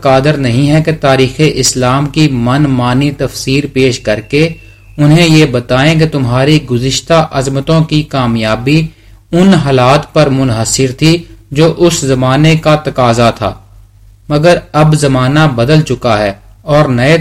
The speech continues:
تقاضوں نے ان کی جگہ لے لی ہے اور اب گزشتہ دور میں واپسی ناممکن ہے۔ نمبر تین، ہم ایرانی اور عثمانی حکومتوں کی دور اندیشیوں، ہوشیاریوں اور کاروائیوں سے محفوظ نہیں تھے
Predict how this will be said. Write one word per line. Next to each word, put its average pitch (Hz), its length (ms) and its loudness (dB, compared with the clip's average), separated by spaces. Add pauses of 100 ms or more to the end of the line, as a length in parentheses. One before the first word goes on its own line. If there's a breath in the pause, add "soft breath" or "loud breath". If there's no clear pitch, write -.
تقاضوں 131 440 -2
نے 151 180 0
ان 151 260 -2
کی 151 200 -2
جگہ 127 320 0
لے 117 220 0
لی 110 240 -2
ہے 113 120 0 (500 soft breath)
اور 151 180 2 (120)
اب 151 200 2 (120)
گزشتہ 151 600 0
دور 127 240 0
میں 156 280 2
واپسی 127 520 0
ناممکن 127 800 -2
ہے۔ 113 200 0 (560)
نمبر 139 320 -2
تین، 107 280 -4 (440)
ہم 175 180 2 (180)
ایرانی 139 600 0
اور 151 240 -2
عثمانی 139 480 -2 (100)
حکومتوں 147 560 0
کی 165 240 0 (100)
دور 156 280 2 (100)
اندیشیوں، 139 720 0 (300)
ہوشیاریوں 139 800 0 (360)
اور 165 220 2 (120)
کاروائیوں 135 680 2
سے 151 240 0
محفوظ 139 580 0
نہیں 131 340 0
تھے 104 160 -4